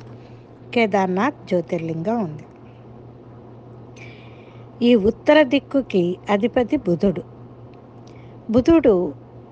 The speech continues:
అహింసను ప్రబోధిస్తాడు. ఫలితంగా ఉత్తర దిక్కు నుంచి వచ్చే శాంతి ప్రభావం వల్ల ఆగ్నేయ దిశలో ఉండే కాళీమాత శాంతిస్తుంది.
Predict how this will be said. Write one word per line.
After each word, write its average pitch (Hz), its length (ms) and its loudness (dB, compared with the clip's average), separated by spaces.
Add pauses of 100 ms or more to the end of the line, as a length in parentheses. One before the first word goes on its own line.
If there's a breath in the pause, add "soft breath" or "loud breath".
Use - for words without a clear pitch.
(140)
అహింసను 220 600 -2
ప్రబోధిస్తాడు. 175 920 -4 (680)
ఫలితంగా 226 640 0 (440 loud breath)
ఉత్తర 311 300 2
దిక్కు 277 280 -2
నుంచి 220 340 0
వచ్చే 190 440 -4 (300)
శాంతి 202 380 -2
ప్రభావం 220 600 -2
వల్ల 311 240 -2 (540 loud breath)
ఆగ్నేయ 254 500 2
దిశలో 220 440 0
ఉండే 180 340 -4 (120)
కాళీమాత 202 520 0
శాంతిస్తుంది. 175 920 -6